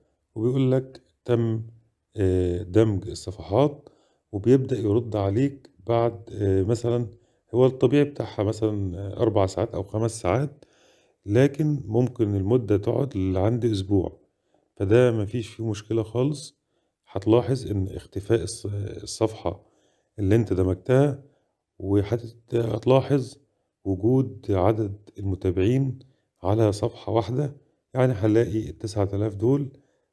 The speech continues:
موجودين مع الأربعة آلاف، والصفحة بتاعتك حجمها هيكبر،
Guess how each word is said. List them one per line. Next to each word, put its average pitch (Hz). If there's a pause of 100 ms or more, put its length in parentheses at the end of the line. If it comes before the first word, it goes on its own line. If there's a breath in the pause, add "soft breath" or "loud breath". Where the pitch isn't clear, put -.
موجودين 110
مع 107
الأربعة 101
آلاف، 113 (520)
والصفحة 110
بتاعتك 110 (480)
حجمها 107 (100)
هيكبر، 123